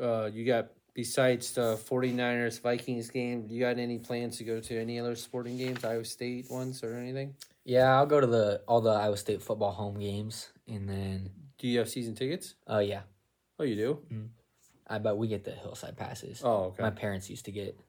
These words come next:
Speaker 2: season tickets too, but we, they just get
Speaker 1: Okay, so you go to the, all the home football games. Do you guys do the tailgating and all that, or
Speaker 2: Yep.
Speaker 1: who do you guys tailgate with?
Speaker 2: I tailgate with, I don't think my parents do tailgating anymore, really, but I tailgate with Jake Jennings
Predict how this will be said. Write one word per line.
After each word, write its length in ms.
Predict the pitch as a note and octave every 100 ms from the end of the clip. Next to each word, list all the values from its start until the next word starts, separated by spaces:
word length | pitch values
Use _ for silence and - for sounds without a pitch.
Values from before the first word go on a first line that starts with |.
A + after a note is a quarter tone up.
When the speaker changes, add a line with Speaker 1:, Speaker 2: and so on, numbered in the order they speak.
| _
Speaker 2:
season 320 | - G2 F#2
tickets 260 | F#2+ - -
too, 200 | - -
but 160 | - - -
we, 120 | -
they 120 | -
just 180 | - -
get 100 | A2+
Speaker 1:
Okay, 260 | G#2 F#2+ F#2+
so 180 | - A2
you 180 | A2 A2+
go 140 | A#2
to 60 | A2
the, 60 | A2
all 400 | G#2 A2 G#2+ G2+
the 120 | G2+
home 280 | G2 A2 G#2
football 300 | G#2+ G2 G#2
games. 400 | G2+ G2+ - - _
Do 60 | A#2
you 60 | A#2
guys 120 | A2
do 140 | A#2+
the 120 | A2+ G#2
tailgating 540 | B2+ A#2+ A#2+ B2 A#2+
and 80 | A#2+
all 120 | A#2+
that, 220 | A#2+ B2+
or 140 | A2+ G#2+
Speaker 2:
Yep. 340 | A2+ A#2 - _ _
Speaker 1:
who 80 | B2+
do 60 | A#2+
you 80 |
guys 120 | G#2 -
tailgate 360 | C3 A#2+ G2
with? 180 | F#2+ G2 A#2
Speaker 2:
I 160 | C3+
tailgate 440 | - B2 A#2 A2+ G#2+
with, 260 | G#2 G2 A#2
I 80 |
don't 160 | D#3 C#3+
think 100 | C3
my 100 | G#2
parents 340 | G2 G#2+ G2 -
do 80 |
tailgating 500 | - - G2+ G2+ G2
anymore, 300 | G2 G2 F#2+ F#2+
really, 280 | G2 G2
but 160 | G2 G#2
I 140 | A2+ A2+
tailgate 320 | G#2 G2+ G2
with 160 | G2
Jake 180 | - G2+
Jennings 400 | G#2+ G2+ G2+ -